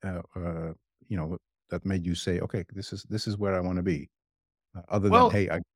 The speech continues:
Speaker 1: I, I got, I got a job"?
Speaker 2: <laughs> I mean, yeah, everybody likes, uh, to be gainfully employed, you know, and, you
Speaker 1: Yep,
Speaker 2: know,
Speaker 1: of course.
Speaker 2: all that. Money is, of course, necessary to live and all that, right? But, um, I think,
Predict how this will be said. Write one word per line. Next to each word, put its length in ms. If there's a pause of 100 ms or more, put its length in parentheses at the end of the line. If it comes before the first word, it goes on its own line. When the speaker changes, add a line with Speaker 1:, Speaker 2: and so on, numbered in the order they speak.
(140)
Speaker 1:
I, 120
I 80
got, 220
I 80
got 160
a 40
job"? 340 (1080)
Speaker 2:
<laughs> 340 (240)
I 80
mean, 180
yeah, 180
everybody 360
likes, 280
uh, 240
to 80
be 80
gainfully 480
employed, 540
you 80
know, 180
and, 240
you 100
Speaker 1:
Yep, 160
Speaker 2:
know, 140 (320)
Speaker 1:
of 140
course. 220
Speaker 2:
all 100
that. 280
Money 520
is, 240
of 100
course, 300
necessary 560
to 100
live 380
and 80
all 160
that, 240
right? 180 (120)
But, 200
um, 260 (680)
I 60
think, 360